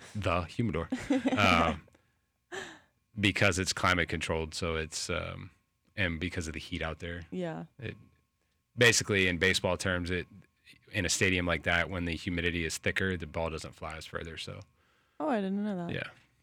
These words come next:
Speaker 1: So it's harder. Wh-, that's why
Speaker 2: I'm
Speaker 1: in,
Speaker 2: learning a lot today.
Speaker 1: that's why in Colorado,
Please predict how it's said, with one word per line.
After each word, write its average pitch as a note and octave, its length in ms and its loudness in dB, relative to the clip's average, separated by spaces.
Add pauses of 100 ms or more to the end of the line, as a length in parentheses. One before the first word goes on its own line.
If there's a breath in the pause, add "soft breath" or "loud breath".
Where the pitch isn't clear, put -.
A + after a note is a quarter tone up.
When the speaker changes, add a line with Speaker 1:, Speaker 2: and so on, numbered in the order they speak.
Speaker 1:
So F2+ 120 -2
it's D2 140 -6
harder. D#2+ 320 -4 (120)
Wh-, F#2+ 160 -4
that's - 280 0
why F2 320 4
Speaker 2:
I'm B3 100 2
Speaker 1:
in, - 60 2
Speaker 2:
learning B4 180 2
a C4 60 2
lot G#3+ 200 -2
today. F#3+ 340 -4
Speaker 1:
that's - 200 4
why F#2+ 200 6
in F2 120 2
Colorado, F2 800 2